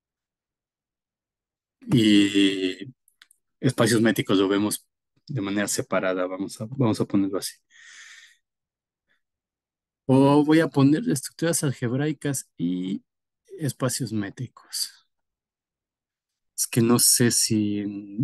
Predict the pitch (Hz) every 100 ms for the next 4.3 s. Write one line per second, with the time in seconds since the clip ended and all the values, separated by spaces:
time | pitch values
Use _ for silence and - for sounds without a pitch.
0 | - _ - _ _ _ - - _ _
1 | _ _ _ _ _ _ _ _ _ -
2 | - 110 110 117 104 90 - - 117 110
3 | 107 98 - 117 110 117 110 98 - 98
4 | 90 -